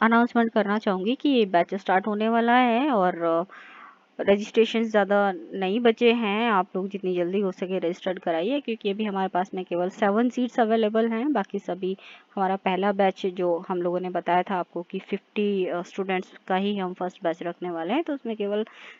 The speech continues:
सात registration हमारे पास बचे हुए हैं। अ, आप लोग चाहें तो रजिस्टर्ड कर सकते हैं अपने आप को। Contact number हमारे दिए हुए हैं नीचे, WhatsApp कर सकते हैं हम, आप हमें डबल एट सिक्स डबल एट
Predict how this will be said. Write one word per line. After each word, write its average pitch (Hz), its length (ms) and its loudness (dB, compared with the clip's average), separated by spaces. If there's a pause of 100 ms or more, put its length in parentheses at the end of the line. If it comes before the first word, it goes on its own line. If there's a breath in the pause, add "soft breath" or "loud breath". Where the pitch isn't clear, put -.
सात 226 340 6
registration 220 640 -2
हमारे 185 280 -2
पास 180 280 0
बचे - 260 -4
हुए 208 280 0
हैं। 202 240 -2 (720 soft breath)
अ, 160 320 -4
आप 165 240 -2
लोग 175 140 -4
चाहें 202 420 2
तो 165 440 -4 (560 loud breath)
रजिस्टर्ड 180 480 -2
कर 185 180 0
सकते 240 340 -6
हैं 240 120 -2
अपने 226 220 -2
आप 226 120 -4
को। 262 100 0
Contact 185 380 -4
number 180 320 -4 (580 soft breath)
हमारे 180 480 0
दिए 214 240 2
हुए 254 180 6
हैं 254 160 2
नीचे, 240 220 -2
WhatsApp 196 460 -2
कर 226 100 2
सकते 220 300 -4
हैं 214 320 -4
हम, 202 200 -6
आप 185 260 -4
हमें 190 420 -4
डबल 185 240 -2
एट 185 160 -2
सिक्स - 380 -8
डबल 180 220 -2
एट 180 120 -4